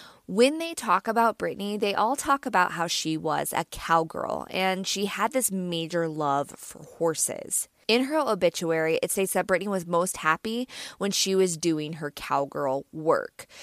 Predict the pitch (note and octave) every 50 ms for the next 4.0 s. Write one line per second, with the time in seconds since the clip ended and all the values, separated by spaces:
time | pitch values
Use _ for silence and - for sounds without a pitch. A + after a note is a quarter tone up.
0 | - - _ - - - A3 A3 - - E3 F3+ - - - A#3+ A#3+ A3+ G3 G#3
1 | G#3 G3 F3+ E3 E3 D#3+ D#3 D#3+ E3 D#3+ - - - - - - E3 E3 - E3
2 | D#3+ D#3 - - D#3+ D#3+ D#3 D#3 - - F3 D#3+ - D#3+ D#3 E3 D#3 E3 D#3+ D#3+
3 | D#3+ D#3 D3+ D3+ C#3+ C#3 - - - G3 G#3 A3+ A3+ A#3 A#3 A#3 A#3 A3+ A#3